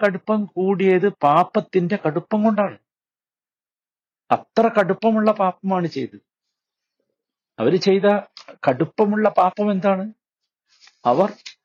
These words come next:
ഹുദ കൊടുത്തു, ലലാലത്തിനെ വാങ്ങി, മഗ്ഫിറത്ത് കൊടുത്ത്, അദാബിനെ വാങ്ങി.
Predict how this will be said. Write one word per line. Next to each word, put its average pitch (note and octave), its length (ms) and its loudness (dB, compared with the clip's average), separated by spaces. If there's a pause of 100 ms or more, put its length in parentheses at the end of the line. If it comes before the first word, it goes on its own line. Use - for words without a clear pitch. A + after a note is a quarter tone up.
(180)
ഹുദ C#3+ 240 0
കൊടുത്തു, G#3+ 480 2
ലലാലത്തിനെ G3 680 2
വാങ്ങി, G3 420 0 (640)
മഗ്ഫിറത്ത് E3+ 600 0
കൊടുത്ത്, F#3+ 500 -2 (640)
അദാബിനെ A#2 680 2
വാങ്ങി. F2+ 760 -12